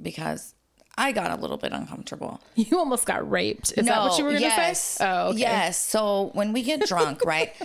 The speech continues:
Speaker 1: Because here's what I was thinking about. If that was a man, my brothers would have fucking snatched
Speaker 2: Oh,
Speaker 1: them
Speaker 2: yeah,
Speaker 1: up in a heartbeat.
Speaker 2: true, true.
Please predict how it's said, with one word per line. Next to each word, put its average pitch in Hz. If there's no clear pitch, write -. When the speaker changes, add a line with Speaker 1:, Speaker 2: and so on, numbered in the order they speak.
Speaker 1:
Because 285
here's 311
what 320
I 254
was 226
thinking 214
about. 165
If 165
that -
was -
a -
man, 165
my 208
brothers 170
would -
have -
fucking -
snatched 247
Speaker 2:
Oh, 196
Speaker 1:
them 185
Speaker 2:
yeah, 170
Speaker 1:
up -
in 160
a 143
heartbeat. 151
Speaker 2:
true, 190
true. -